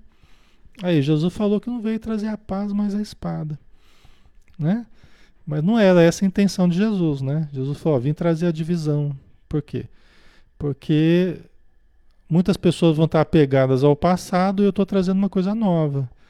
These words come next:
Então já vai haver atrito, vai haver nogra-, nora contra sogra, sogra contra nora, pai contra filho, filho contra pai, né? Que Jesus falou, né?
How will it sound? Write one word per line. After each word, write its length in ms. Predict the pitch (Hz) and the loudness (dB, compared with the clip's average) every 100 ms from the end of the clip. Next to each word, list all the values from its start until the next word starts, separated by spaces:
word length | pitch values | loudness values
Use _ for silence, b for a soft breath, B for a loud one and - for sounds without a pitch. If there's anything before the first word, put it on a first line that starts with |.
| b b b | b b b
Então 240 | 131 - 147 | -6 0 2
já 140 | 160 | 4
vai 160 | 156 156 | 4 4
haver 160 | 151 | 4
atrito, 540 | 180 - 170 156 - 123 | 0 0 0 0 -2 0
vai 140 | 143 | 2
haver 380 | 131 139 143 131 b b b | 2 2 2 0 b b b
nogra-, 480 | 139 151 151 143 - | 2 4 4 2 2
nora 400 | 139 160 185 170 | 2 6 6 4
contra 360 | - 156 156 143 | 2 0 0 -2
sogra, 420 | - 151 139 139 | 0 0 0 -4
sogra 420 | - 156 143 139 | -4 -2 0 -2
contra 320 | - 139 143 | -4 -4 -4
nora, 360 | 139 139 135 131 | -4 -2 -2 -4
pai 260 | - 143 | -2 -2
contra 340 | 139 143 - 131 | -2 -6 -4 -6
filho, 360 | - 139 127 | -4 -4 -4
filho 260 | 120 143 131 | -8 -8 -6
contra 320 | - 127 131 | -8 -6 -8
pai, 400 | - 135 127 127 - b b b b b b _ - | -6 -6 -6 -8 -12 b b b b b b _ -10
né? 280 | 131 175 233 | -2 0 0
Que 120 | - | -2
Jesus 360 | 127 127 127 - | 2 2 0 -4
falou, 360 | 135 120 123 | -4 -4 -2
né? 220 | 120 175 | -2 -2